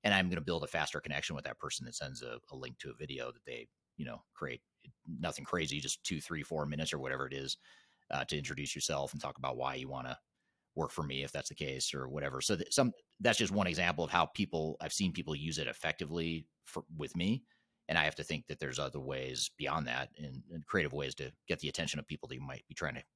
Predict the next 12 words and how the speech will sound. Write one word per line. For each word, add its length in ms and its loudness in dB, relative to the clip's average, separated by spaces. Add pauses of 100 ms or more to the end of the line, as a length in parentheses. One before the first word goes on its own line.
(120)
network 360 -2
with 160 -6
to 80 -10
hopefully 440 -8 (1400)
position 260 4
yourself 300 2
for 200 -2
a, 120 -6 (120)
for 160 -2
a 20 -14
career 260 0
shift. 360 -6